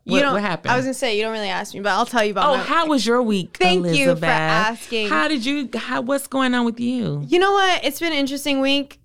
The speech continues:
Speaker 1: Um, I'm really tired.
Speaker 2: Me too.
Speaker 1: I've been pulling a lot, a lot of all-nighters recently, so I'm really tired.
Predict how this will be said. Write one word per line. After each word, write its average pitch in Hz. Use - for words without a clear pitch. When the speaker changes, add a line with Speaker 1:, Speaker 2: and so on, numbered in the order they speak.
Speaker 1:
Um, 220
I'm 226
really 262
tired. 208
Speaker 2:
Me 427
too. 180
Speaker 1:
I've 254
been 269
pulling 254
a 254
lot, 233
a 220
lot 196
of 185
all-nighters 190
recently, 233
so 208
I'm 202
really 202
tired. 196